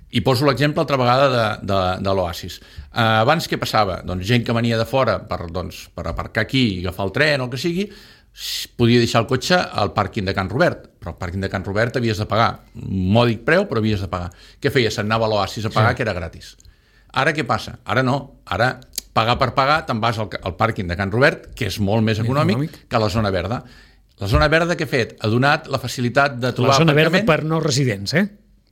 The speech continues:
Speaker 1: Eh?
Speaker 2: És més cara que
Speaker 1: És
Speaker 2: el
Speaker 1: més
Speaker 2: pàrquing
Speaker 1: cara, és
Speaker 2: de
Speaker 1: el
Speaker 2: Can
Speaker 1: doble de
Speaker 2: Robert.
Speaker 1: cara, així de clar. Doncs, eh, què ha fet? Doncs ha fet que la zona de l'Oasis, doncs, sigui prioritària pels veïns, perquè, home, doncs, si tu has de pagar, doncs te'n vas a Can Robert que pagues menys. Si no has de pagar, te'n vas aquí, que és gratuïta. I, home,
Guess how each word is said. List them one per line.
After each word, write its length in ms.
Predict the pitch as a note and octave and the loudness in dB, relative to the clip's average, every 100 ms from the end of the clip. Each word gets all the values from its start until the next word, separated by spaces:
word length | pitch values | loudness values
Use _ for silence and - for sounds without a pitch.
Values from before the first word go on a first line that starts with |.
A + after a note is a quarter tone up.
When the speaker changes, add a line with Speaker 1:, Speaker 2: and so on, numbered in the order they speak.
| - | -8
Speaker 1:
Eh? 100 | B2+ | -2
Speaker 2:
És 100 | A#2 | 0
més 180 | C#3 B2+ | 2 2
cara 280 | D3+ D3 - | 2 0 -2
que 80 | - | -2
Speaker 1:
És 40 | |
Speaker 2:
el 60 | C#3 | 0
Speaker 1:
més 100 | B2 | 2
Speaker 2:
pàrquing 140 | D3 | 2
Speaker 1:
cara, 100 | C#3 D#3+ | 2 2
és 40 | |
Speaker 2:
de 60 | C3+ | 2
Speaker 1:
el 60 | |
Speaker 2:
Can 100 | C#3+ | 0
Speaker 1:
doble 100 | C3 | 0
de 40 | C3+ | -2
Speaker 2:
Robert. 140 | C3+ | 0
Speaker 1:
cara, 160 | E3 C#3+ | 0 -2
així 180 | G#2+ D3 | -4 -6
de 120 | C#3 | -6
clar. 160 | A2 F#2 - - - _ | -6 -12 -16 -20 -20 _
Doncs, 380 | - B2+ B2 - - | -2 0 -2 -4 -6
eh, 360 | B2 A#2 A2+ - | -2 -2 -2 -4
què 80 | D3+ | -4
ha 40 | |
fet? 340 | D3 C#3+ G2+ A2 | -2 -2 -2 -4
Doncs 180 | G#2 | -4
ha 60 | G#2 | 0
fet 260 | D#3 E3 E3 | 2 2 0
que 120 | A#2+ | 0
la 120 | G#2 | 0
zona 240 | G2+ C3 A#2 | 2 2 2
de 80 | G#2+ | 2
l'Oasis, 560 | A2+ C#3+ C#3+ F#3 F#3 - _ - | 2 2 2 -2 -4 -10 _ -8
doncs, 340 | G2+ G2 - - | -6 -6 -8 -8
sigui 580 | - B2 A#2 C#3+ D#3+ - - | -2 0 2 2 2 -4 -4
prioritària 720 | B2 A#2+ A2+ A2 G#2+ A#2+ C3+ | 2 2 2 2 2 2 2
pels 160 | C3 F#2+ | 0 -2
veïns, 440 | F#2+ F2 A#2+ - - | -4 -4 -8 -12 -16
perquè, 240 | - - | -20 -18
home, 200 | D#2+ F#2+ - | -10 -10 -12
doncs, 140 | - D#2 | -18 -14
si 100 | - | -6
tu 100 | G#2 | -2
has 80 | G#2 | 0
de 80 | A2 | 2
pagar, 440 | A2+ B2 C#3+ G3 - - _ | 2 4 2 -2 -14 -20 _
doncs 280 | G#2 F#2 E2 | -6 -6 -4
te'n 120 | G2 | -4
vas 140 | F#2 F#2+ | -2 -2
a 60 | |
Can 120 | G2+ | -2
Robert 220 | G#2+ A#2+ C3 | 0 0 0
que 80 | |
pagues 300 | C3+ A2 F#2+ | 0 0 -2
menys. 180 | F#2 E2 | -6 -6
Si 100 | - | -2
no 100 | G#2+ | 0
has 100 | G#2+ | 2
de 80 | - | 2
pagar, 260 | B2 C3+ D3+ | 2 2 0
te'n 100 | G2 | -2
vas 140 | F#2+ | -2
aquí, 340 | A2 E3+ G3+ - - _ | 0 0 0 -6 -20 _
que 100 | G#2+ | -6
és 100 | F#2+ | -4
gratuïta. 500 | G2 F2 F2 F2 C3 | -2 -4 -4 -2 -2
I, 120 | G2+ | -2
home, 140 | F#2 | -4